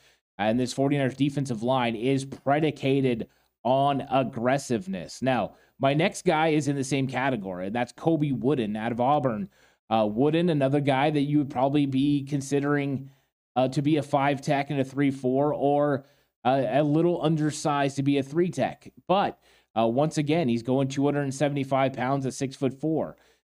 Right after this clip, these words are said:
So he's got the size to be able to put on more weight. He's more athletic and a guy that showed it a lot on film. He was a guy that played a lot on the interior defensive line in college. So you got, uh, you know,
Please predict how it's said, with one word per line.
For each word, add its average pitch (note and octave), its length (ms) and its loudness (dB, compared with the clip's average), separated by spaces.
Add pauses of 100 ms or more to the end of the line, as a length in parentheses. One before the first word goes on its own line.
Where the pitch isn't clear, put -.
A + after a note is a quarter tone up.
(160)
So B2+ 60 4
he's C3 180 0
got C#3+ 420 -2
the F3 140 0
size D3 500 0
to C3 60 -4
be C#3+ 60 2
able C3+ 140 2
to C3+ 60 0
put C3+ 160 0
on B2 140 2
more A#2 180 0
weight. C3+ 300 2
He's B2 180 -4
more C3+ 220 0
athletic B2 720 -2 (420)
and A#3 180 2
a D4+ 60 2
guy F3+ 280 2
that F#3 140 0
showed E3 320 2
it E3+ 80 0
a E3 60 4
lot B2+ 240 2
on C3+ 180 0
film. A3 440 0 (380)
He E3+ 100 2
was B3 200 0
a A#3+ 40 2
guy C#3+ 240 -2
that E3+ 140 0
played C3 500 -2 (160)
a C3 100 2
lot D3 360 2
on C3+ 100 0
the D3 140 2
interior C3 400 0
defensive A#2 500 -6
line G#2+ 320 -4
in G2+ 140 -6
college. G#2+ 400 -2
So G#2 100 -10
you A2+ 160 0
got, C3 340 -2 (360)
uh, G#2+ 280 2
you B2+ 120 2
know, G2+ 260 0